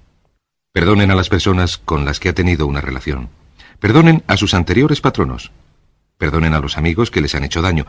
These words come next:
Perdonen a las inversiones que han salido mal. Perdonen a los jefes que les han despedido. Perdonen a sus padres. Perdonen a todo el mundo. Desarrollen su actitud hacia la vida que haga que se nieguen a sentir rencor contra nadie. Repítanse una y otra vez:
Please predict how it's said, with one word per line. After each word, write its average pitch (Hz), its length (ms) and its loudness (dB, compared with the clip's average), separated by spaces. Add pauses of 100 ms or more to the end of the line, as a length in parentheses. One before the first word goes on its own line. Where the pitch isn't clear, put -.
(200)
Perdonen 147 380 4
a - 20 2
las 107 180 0
inversiones 104 460 0
que - 80 0
han 113 60 2
salido 104 280 2
mal. 82 220 2
Perdonen 80 400 -2
a 78 60 0
los 65 140 -6
jefes 92 280 -2
que - 100 -6
les 67 140 -6
han 76 80 -4
despedido. 71 540 -6 (220)
Perdonen 76 400 0
a 64 40 -10
sus - 160 -10
padres. 69 340 -8 (160)
Perdonen 139 380 4
a - 40 2
todo 143 200 0
el 143 80 2
mundo. 143 280 -4 (680)
Desarrollen 117 460 4
su 85 120 0
actitud 85 340 0
hacia 78 200 0
la 73 80 0
vida 104 280 2
que 98 100 0
haga 98 160 2
que 110 100 0
se - 100 0
nieguen 98 240 2
a 80 60 0
sentir 78 320 -2
rencor 76 340 0
contra 73 280 -2
nadie. 64 320 -6 (880)
Repítanse 92 540 0
una 85 180 2
y 82 40 2
otra 78 180 -2
vez: 73 200 -2